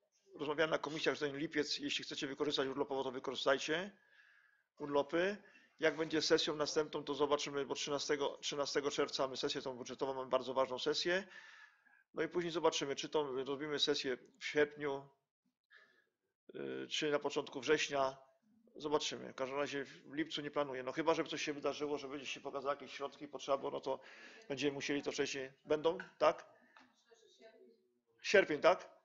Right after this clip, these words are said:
No to w sierpniu, to bardzo proszę w sierpniu. Pani skarbnik mówi, że sierpień to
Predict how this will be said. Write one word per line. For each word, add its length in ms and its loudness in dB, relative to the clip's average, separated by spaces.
No 60 -2
to 120 4
w 40 0
sierpniu, 320 4
to 140 -2
bardzo 240 2
proszę 260 0
w 40 -10
sierpniu. 220 -10
Pani 160 0
skarbnik 420 2
mówi, 200 -4
że 100 -4
sierpień 320 2
to 240 0